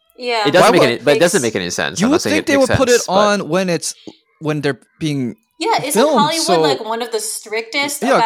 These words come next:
Speaker 1: about,
Speaker 3: they
Speaker 1: like,
Speaker 3: wanna send a
Speaker 1: covid
Speaker 3: good
Speaker 1: protocols?
Speaker 3: message that
Speaker 2: Yeah, but they wanna not cover up the pretty faces of the actors and actresses, right? Like, this is
Speaker 3: Oh my God, that's
Speaker 2: this is
Speaker 3: such
Speaker 2: why it's
Speaker 3: fucked
Speaker 2: all,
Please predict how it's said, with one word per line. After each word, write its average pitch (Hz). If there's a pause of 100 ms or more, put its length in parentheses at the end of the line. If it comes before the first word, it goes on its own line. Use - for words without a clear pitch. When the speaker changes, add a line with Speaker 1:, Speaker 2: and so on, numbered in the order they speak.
Speaker 1:
about, 180
Speaker 3:
they 185
Speaker 1:
like, 202
Speaker 3:
wanna 214
send 208
a 208
Speaker 1:
covid 233
Speaker 3:
good 196
Speaker 1:
protocols? 220
Speaker 3:
message - (100)
that 131
Speaker 2:
Yeah, 143
but 147
they 160
wanna 160
not 110
cover 104
up 95
the 98
pretty 92
faces -
of 80
the -
actors 90
and 60
actresses, -
right? 76
Like, -
this 107
is 139
Speaker 3:
Oh 190
my 196
God, 135
that's 147
Speaker 2:
this 170
is 208
Speaker 3:
such 196
Speaker 2:
why 185
it's 156
Speaker 3:
fucked -
Speaker 2:
all, 135